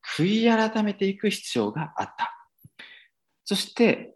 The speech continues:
この、まあ、大いなる贖い日と呼ばれる聖女の働きの一番最後の、え、場面は、今、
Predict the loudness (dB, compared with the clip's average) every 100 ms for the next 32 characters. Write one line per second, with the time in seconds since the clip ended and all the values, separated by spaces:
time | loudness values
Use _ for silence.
0 | _ 2 4 6 4 2 6 6 6 2
1 | -2 -4 0 2 2 0 0 0 2 0
2 | 0 -2 -4 0 0 0 -4 -12 -4 -4
3 | -4 -6 -2 2 4 4 0 -2 2 4
4 | 4 2 -2 -16 _ -6 0 4 4 4
5 | 0 -10 _ _ 0 0 -2 -12 _ _
6 | 0 2 2 -2